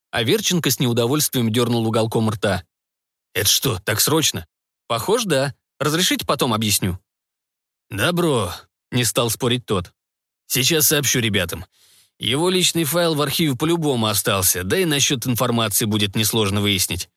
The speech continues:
"Что, есть какая-то задумка, операнг? Зацепка?" "Вроде бы есть. Пожалуй, даже не зацепка, а вполне устойчивая версия. Понимаете, если цель и на самом деле ликвидация Хроноса, его должна интересовать почти исключительно подробнейшая историческая информация,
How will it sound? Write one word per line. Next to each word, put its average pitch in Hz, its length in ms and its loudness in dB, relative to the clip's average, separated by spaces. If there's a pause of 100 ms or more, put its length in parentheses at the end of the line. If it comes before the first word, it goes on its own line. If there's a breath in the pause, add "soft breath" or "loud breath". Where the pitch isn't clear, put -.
(720)
"Что, 143 220 -2
есть 127 220 2
какая-то 156 300 0
задумка, 156 380 0
операнг? 110 400 -2 (240)
Зацепка?" 113 580 0 (640)
"Вроде 160 300 0
бы 170 100 2
есть. 113 340 0 (220)
Пожалуй, 143 360 0
даже 139 200 0
не 139 80 2
зацепка, 147 480 0
а - 20 -2
вполне 117 480 0
устойчивая 131 580 0
версия. 104 440 0 (340 soft breath)
Понимаете, 180 460 -2 (220)
если 165 320 2
цель 175 360 0
и 160 40 0
на 165 120 0
самом 180 360 2
деле 131 200 2
ликвидация 123 600 0
Хроноса, 110 500 0 (240 loud breath)
его 131 320 0
должна 151 380 0
интересовать 143 580 0
почти - 340 0
исключительно 156 760 0
подробнейшая 135 640 0
историческая 135 580 0
информация, 117 680 0